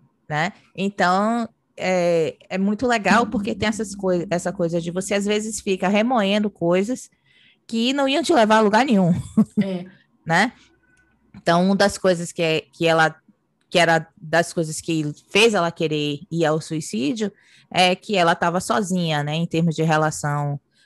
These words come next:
Speaker 1: amorosa, e, e ela ficava remoendo que ela tinha esse noivo que queria casar com ela, tal e tal, e, e ela cancelou o casamento, tipo, um mês antes,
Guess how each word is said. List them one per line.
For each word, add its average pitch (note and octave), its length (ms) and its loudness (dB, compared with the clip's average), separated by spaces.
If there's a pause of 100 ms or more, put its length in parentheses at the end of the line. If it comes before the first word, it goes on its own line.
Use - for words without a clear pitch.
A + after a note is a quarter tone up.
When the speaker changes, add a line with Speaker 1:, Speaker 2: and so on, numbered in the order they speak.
(140)
Speaker 1:
amorosa, D3+ 760 0
e, E3 520 -6
e D#3+ 160 -4
ela D#3+ 220 2
ficava E3+ 520 0
remoendo F#3 680 0
que D#3 280 -6
ela D3+ 120 -2
tinha E3 180 -8
esse G#3+ 180 -4
noivo F3+ 420 2
que - 140 -20
queria D3+ 240 -4
casar D3+ 300 -4
com C3 200 0
ela, F3 300 2
tal D#3+ 180 -2
e F#3 40 -4
tal, E3+ 360 2 (300)
e, A#3+ 160 0 (100)
e G3 180 0
ela F#3 200 4
cancelou G3+ 460 0
o - 20 -2
casamento, F3+ 500 -2
tipo, - 260 -12
um G#3 60 -2
mês F3 360 0
antes, D3 580 -8